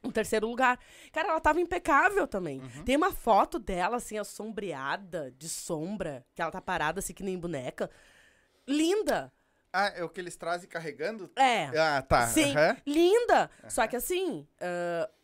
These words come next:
Speaker 1: os jurados botaram isso na, no gabarito de notas. Talvez o nervosismo pecou a apresentação.
Speaker 2: É.
Speaker 1: Então, gente, dançam pra caralho também.
Speaker 2: Mas é
Speaker 1: Entendeu?
Speaker 2: competição.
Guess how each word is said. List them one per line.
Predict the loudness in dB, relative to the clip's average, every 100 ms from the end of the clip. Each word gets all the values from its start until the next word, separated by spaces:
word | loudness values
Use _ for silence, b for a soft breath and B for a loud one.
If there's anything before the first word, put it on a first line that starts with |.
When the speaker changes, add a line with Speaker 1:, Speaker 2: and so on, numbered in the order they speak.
| _
Speaker 1:
os | 2 4 6
jurados | 4 4 4 2 -2 -6
botaram | -6 -2 0 2 0
isso | -2 -4 -4
na, | -2 -4 -4 -6 -6 -8 -10 -14 _
no | -12 -6
gabarito | -4 -2 -4 -6
de | -8
notas. | -6 -6 -6 -10
Talvez | -10 -8 -8 -12
o |
nervosismo | -8 -8 -6 -8 -8 -8 -6 2 2 2 -2 b b b b _
pecou | 2 2 2 2 4 4 0 -2
a | -2
apresentação. | 0 -2 -4 -6 -6 0 0 0 b b b _
Speaker 2:
É. | B B B B B
Speaker 1:
Então, | 2 4
gente, | 4 6 4 6 2 -2 _ -16 -12
dançam | 4 4 6 -2 2
pra | 2
caralho | 6 6 8 8 6 6
também. | 4 4 2 0 0 -2 -4
Speaker 2:
Mas | -6 -8 -4
é | -4
Speaker 1:
Entendeu? | -2 0 0
Speaker 2:
competição. | -2 -6 -12 -12 -16